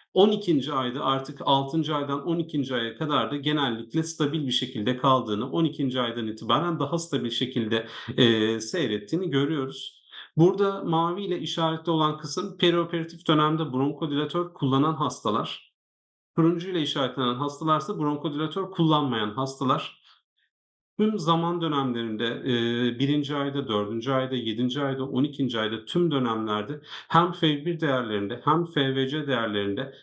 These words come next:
dönem dönem iki yüz mililitreden daha fazla F bir, eee, ve F V C'de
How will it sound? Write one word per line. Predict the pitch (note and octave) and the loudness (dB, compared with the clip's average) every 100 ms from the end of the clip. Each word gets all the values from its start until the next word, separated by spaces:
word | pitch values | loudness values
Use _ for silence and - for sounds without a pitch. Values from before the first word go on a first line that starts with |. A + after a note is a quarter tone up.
| _ B2 | _ 6
dönem | C3 D#3+ E3 D#3+ | 8 8 4 0
dönem | D3 D3 D#3+ - | -2 -2 -4 -6
iki | C#3+ - | -6 2
yüz | F3+ C#3 | 2 4
mililitreden | C3+ A#2+ A#2+ B2 A#2 C3+ C3+ | 4 2 -2 -4 -2 0 0
daha | B2+ D#3 - | -2 -2 0
fazla | C3 G#2 A2+ C3+ - - - | 0 0 -2 -4 -6 -18 -16
F | - D3+ D3 | 0 2 4
bir, | D3+ D3 - | 0 -2 0
eee, | B2 A#2 | 0 2
ve | C#3 | 0
F | C#3 - C3 B2 | 0 0 0 0
V | B2 B2+ | -2 -2
C'de | A#2 G#2+ A2 C#3+ D3+ | -2 -2 -2 -4 -6